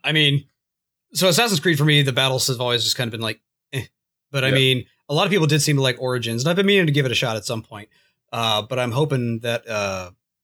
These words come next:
Speaker 1: Odyssey kinda, I don't know. If you have to do combat, it hope, it seems like you actually might stand a better chance than if you just having to s-, sneak around all the time.
Speaker 2: Yeah.
Speaker 1: So,
Speaker 2: And it
Speaker 1: um,
Speaker 2: seemed like they were gonna mix in some,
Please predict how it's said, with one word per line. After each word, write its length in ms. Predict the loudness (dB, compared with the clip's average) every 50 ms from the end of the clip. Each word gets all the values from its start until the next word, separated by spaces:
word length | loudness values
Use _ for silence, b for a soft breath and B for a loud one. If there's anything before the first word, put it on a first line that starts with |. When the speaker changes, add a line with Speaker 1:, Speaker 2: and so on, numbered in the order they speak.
| _ _ _ _ _ _ _ _ _ _
Speaker 1:
Odyssey 420 | -12 -10 -6 -4 -4 -2 -2 -4 -6
kinda, 540 | -6 -8 -6 -4 -4 -4 -4 -6 -8 -10 -18 _ _ _ _ _ _ _ _ _ _
I 20 | -20
don't 100 | -18 -18
know. 180 | -18 -18 -20 _ _ _ _ _ _ _ _ _ _ _ _ _ _ _ _ _ _ _ _ -20 _ _ _
If 120 | -6 -2 0
you 80 | 2 2
have 200 | 2 0 0 -4
to 80 | -4
do 120 | -4 -4 -2
combat, 380 | 0 -2 -2 -2 -2 -4 -4
it 60 | -4
hope, 200 | -6 -6 -8 -8 _
it 160 | -14 -12 -8
seems 280 | -4 0 0 2 2 2
like 200 | 0 -2 -2 -4
you 140 | -10 -10 -6
actually 600 | -6 -6 -6 -6 -8 -8 -8 -8 -8 -10 -12 -14 _
might 240 | -14 -14 -14 -14 -14 -18
stand 300 | -10 -8 -8 -8 -8 -10 -14
a 60 | -14
better 180 | -12 -12 -10 -8
chance 480 | -8 -8 -6 -6 -8 -6 -6 -6 -6 -6
than 140 | -10 -14 -18
if 120 | -18 -18
you 60 | -18
just 160 | -12 -10 -8 -8
having 200 | -8 -8 -10 -10
to 60 | -8
s-, 140 | -10 -10 -10 _
sneak 280 | -12 -10 -8 -8 -10 -10
around 280 | -10 -12 -12 -12 -12
all 100 | -16 -20
the 80 | -20 _
time. 260 | -20 -20 -18 -20 -20 _ b b b
Speaker 2:
Yeah. 300 | -4 -2 0 0 -2 -4 -6
Speaker 1:
So, 420 | -8 -12 -10 -10 -10 -12 -12 -8 -4
Speaker 2:
And 120 | -2 0 0
it 40 |
Speaker 1:
um, 20 | 0
Speaker 2:
seemed 220 | 0 0 0 2 2
like 220 | 2 2 2 2
they 80 | 2 2
were 140 | 2 4
gonna 180 | 2 2 2 2
mix 260 | 2 0 0 0 0
in 260 | 0 2 2 2 0
some, 580 | 0 0 0 2 4 4 2 2 0 -2 -6